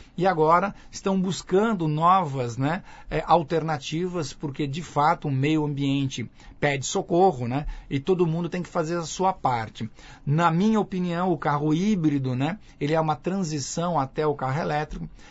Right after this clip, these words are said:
até porque o carro elétrico ele ainda tem que trazer algumas respostas, como por exemplo, o que fazer com a bateria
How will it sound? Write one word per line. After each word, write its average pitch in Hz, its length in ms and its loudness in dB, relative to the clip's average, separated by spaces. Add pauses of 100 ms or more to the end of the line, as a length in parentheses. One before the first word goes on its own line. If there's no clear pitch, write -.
(120)
até 185 220 2
porque 175 380 0
o 165 100 2
carro 160 260 2
elétrico 156 400 0
ele 151 180 2
ainda 175 340 -2
tem 170 100 -6
que 156 80 -6
trazer 151 300 -4
algumas 147 260 -2
respostas, 143 840 0 (340)
como 160 200 -2
por 151 200 4
exemplo, 147 460 -2
o 135 80 -4
que 196 120 -4
fazer 160 440 0
com 160 120 -2
a 147 80 2
bateria 147 800 2